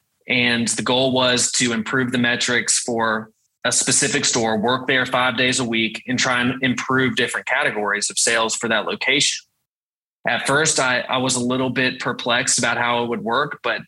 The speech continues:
they both, uh, well, both of them and Adam at the time said, "You'd be a great fit for this." And, um, I ended up with the Beaufort store, which was the furthest one from my house, but it ended up being a great fit. I,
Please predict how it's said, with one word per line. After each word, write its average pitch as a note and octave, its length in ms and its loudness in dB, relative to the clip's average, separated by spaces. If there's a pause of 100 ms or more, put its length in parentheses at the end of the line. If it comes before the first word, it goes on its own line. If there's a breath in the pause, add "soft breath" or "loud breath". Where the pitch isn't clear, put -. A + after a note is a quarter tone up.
(180)
they B2 200 2
both, B2+ 380 0 (400)
uh, A2 200 0
well, G#2+ 240 -4
both D3 240 2
of C#3 120 2
them C3+ 380 2
and B2+ 240 2
Adam B2 340 2
at A2+ 140 0
the - 60 -8
time A#2+ 260 0
said, A2+ 340 2
"You'd B2 220 2
be B2 120 4
a A2+ 60 2
great A2+ 320 0
fit C3+ 240 -2
for C3+ 80 0
this." C3+ 480 0 (220)
And, A2+ 480 2 (640 loud breath)
um, G#2 220 2
I B2 140 2
ended B2+ 200 2
up B2+ 260 0
with B2+ 300 0 (220)
the - 120 -2
Beaufort A#2 500 0
store, A#2 360 2
which A2+ 260 0
was A#2+ 400 2
the B2 120 -2
furthest C#3+ 420 2
one C3 220 0
from B2+ 120 -2
my A#2 140 2
house, A#2 580 -2 (600)
but C3 260 2
it B2+ 260 0
ended C3 240 0
up B2 140 0
being B2 180 2
a A#2 60 0
great A2+ 320 0
fit. C3+ 260 0
I, A2+ 260 -2